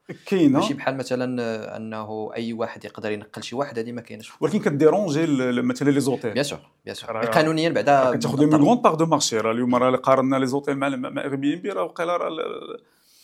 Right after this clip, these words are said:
Speaker 2: ممكن.
Speaker 1: يقدر يكون اون
Speaker 2: ممكن.
Speaker 1: غروند بار دو مارشي كتمشي،
Speaker 2: ممكن.
Speaker 1: كت-، كتمشي لاير بي ان بي.
Speaker 2: مي حنا المشكل هنا ماشي في المنافسة، المشكل في أنه ما كاينش أصلا قانون اللي كيأثر هاد ال-،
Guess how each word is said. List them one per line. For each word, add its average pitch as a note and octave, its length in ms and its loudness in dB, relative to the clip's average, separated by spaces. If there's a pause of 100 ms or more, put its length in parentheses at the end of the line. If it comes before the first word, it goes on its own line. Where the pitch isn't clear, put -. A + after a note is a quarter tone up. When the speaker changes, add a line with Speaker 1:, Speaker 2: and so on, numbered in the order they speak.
(220)
Speaker 2:
ممكن. A#3+ 220 -8
Speaker 1:
يقدر D#3+ 400 0
يكون E3 200 0
اون E3+ 100 2
Speaker 2:
ممكن. D#3+ 120 0
Speaker 1:
غروند G3 160 -4
بار E3+ 120 0
دو D3 80 -4
مارشي E3+ 240 -4
كتمشي، D#3+ 340 -6
Speaker 2:
ممكن. C#3+ 160 -8
Speaker 1:
كت-، - 80 -12
كتمشي - 320 -10
لاير A#2 160 -6
بي A2+ 200 -6
ان G2+ 40 -8
بي. G2 60 -8
Speaker 2:
مي C3 80 -4
حنا D#3 120 -8
المشكل D3+ 340 -6
هنا C#3+ 140 -6
ماشي D3+ 200 -10
في - 100 -20
المنافسة، C#3+ 460 -8
المشكل G2+ 340 -18
في G#2+ 140 -18
أنه A2+ 320 -10
ما A2 80 -14
كاينش A#2 220 -10
أصلا D#3+ 260 -12
قانون C#3 360 -10
اللي F#3 140 -14
كيأثر C#3+ 440 -14
هاد A2+ 100 -12
ال-، G#2 160 -20